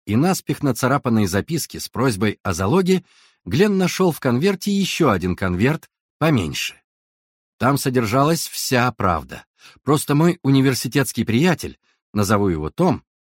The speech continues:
стал полицейским в штате Мэриленд, и мы всегда с ним видимся,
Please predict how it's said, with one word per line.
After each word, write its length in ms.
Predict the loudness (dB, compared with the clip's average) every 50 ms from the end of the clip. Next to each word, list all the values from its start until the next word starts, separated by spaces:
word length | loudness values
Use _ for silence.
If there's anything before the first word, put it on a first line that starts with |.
| _ _ _
стал 340 | -16 -8 -4 -2 0 0 0
полицейским 840 | 0 0 -2 -2 -2 -2 0 0 0 0 0 -2 -6 -10 -10 -10 -10
в 40 | -10
штате 380 | -6 -2 -2 -2 -2 -2 -6
Мэриленд, 640 | -8 -4 -2 0 0 2 2 2 2 2 0 -4 _ _ -20 -20 -20 -20 _ -2
и 60 | 0
мы 160 | 2 2 2
всегда 400 | 2 0 -4 -4 -2 0 0 0
с 120 | 0 0 0
ним 180 | 2 2 2
видимся, 640 | 2 0 0 2 2 0 0 0 -2 -4 -4 -4 -6